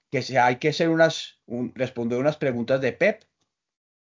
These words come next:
y, los bene-, y el beneficiario final, final, cosa que hizo y contestó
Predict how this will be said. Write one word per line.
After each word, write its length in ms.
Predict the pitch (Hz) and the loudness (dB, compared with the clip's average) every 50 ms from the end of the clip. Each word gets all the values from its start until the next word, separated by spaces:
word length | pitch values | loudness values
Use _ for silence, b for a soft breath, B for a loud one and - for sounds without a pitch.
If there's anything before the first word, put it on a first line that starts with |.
| _ _ _ _ _ _ _ _ _ _ _ _ _ | _ _ _ _ _ _ _ _ _ _ _ _ _
y, 120 | 135 143 | 0 2
los 160 | 127 131 123 | 2 0 0
bene-, 300 | - 117 113 117 113 117 _ | 0 -2 -2 -2 -4 -4 _
y 160 | 131 131 123 | 2 2 4
el 140 | 117 113 104 | 2 2 2
beneficiario 580 | 117 113 113 110 107 - - 127 113 117 131 | 0 -2 -2 -2 -6 -6 -4 -2 -2 -2 -2
final, 400 | 131 - - - 285 196 143 - _ | -4 -2 -2 0 0 0 0 -2 _
final, 340 | - 147 151 165 160 - | -4 0 0 0 0 -2
cosa 280 | - - 131 - - 170 | -4 -8 -4 -2 -2 -2
que 120 | - 196 | 0 0
hizo 480 | 185 185 170 151 139 - 175 180 175 _ _ | 0 0 0 -4 -4 -4 -4 -6 -6 _ _
y 140 | - 117 113 | -16 -16 -8
contestó 720 | - 123 120 117 110 107 - - 147 135 143 175 - _ | -6 -6 -6 -6 -8 -12 -2 2 2 2 2 0 -4 _